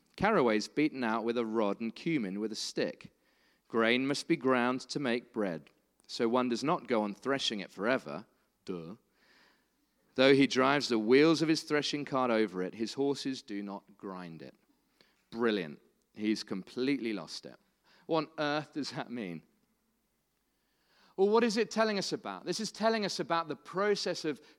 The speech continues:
crushing and milling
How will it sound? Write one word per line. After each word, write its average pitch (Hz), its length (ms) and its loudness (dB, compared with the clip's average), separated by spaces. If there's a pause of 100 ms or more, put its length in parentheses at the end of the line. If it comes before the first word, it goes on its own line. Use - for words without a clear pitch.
crushing 117 840 -4 (460)
and 160 400 0
milling 165 600 2